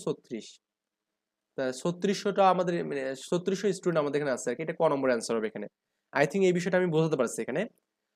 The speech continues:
তো এখানে আরেকটা আমাদের ম্যাথ ছিল এরকম যে আমাদের, আহ, গ্রামের ম্যাথ ছিল আর কি। ম্যাথটা আমি তারপর লিখে দিচ্ছি এখানে। ম্যাথটা ছিল আর কি এরকম যে একটু ভালো করে দেখবেন আর কি। এই ম্যাথটা অনেক ইম্পর্টেন্ট, এটা ষোলো নম্বর ম্যাথ। বলা ছিল এখানে টু জিরো ফাইভ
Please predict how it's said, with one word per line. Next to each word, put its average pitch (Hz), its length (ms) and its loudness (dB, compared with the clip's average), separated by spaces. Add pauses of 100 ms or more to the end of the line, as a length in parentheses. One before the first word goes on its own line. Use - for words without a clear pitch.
(180)
তো 160 60 0
এখানে 208 240 2
আরেকটা 185 340 6
আমাদের 202 200 2
ম্যাথ 156 220 4
ছিল 185 200 -4
এরকম 180 280 0
যে 180 80 -2
আমাদের, 185 220 0
আহ, 127 460 2
গ্রামের 156 440 4
ম্যাথ 127 140 -2
ছিল 113 160 -8
আর 110 100 -4
কি। 117 60 -4
ম্যাথটা 127 280 -2
আমি 160 100 -2
তারপর 156 260 2
লিখে 139 200 0
দিচ্ছি 156 260 -4
এখানে। 143 200 -8 (1400)
ম্যাথটা 139 280 -2
ছিল 185 180 -2
আর 185 120 0
কি 190 100 4
এরকম 180 360 4
যে 156 180 -2 (180)
একটু 135 280 -4
ভালো 147 220 2
করে 170 160 -2
দেখবেন 135 320 2
আর 113 80 -2
কি। 104 100 -4
এই 123 80 -2
ম্যাথটা 135 200 -2
অনেক 143 220 0
ইম্পর্টেন্ট, 135 480 -2
এটা 143 120 -10
ষোলো 147 220 -2
নম্বর 123 200 -2
ম্যাথ। 151 180 -2 (2000)
বলা 147 160 10
ছিল 180 140 0
এখানে 214 200 4 (220)
টু 196 140 0 (120)
জিরো 180 240 4 (180)
ফাইভ 151 360 6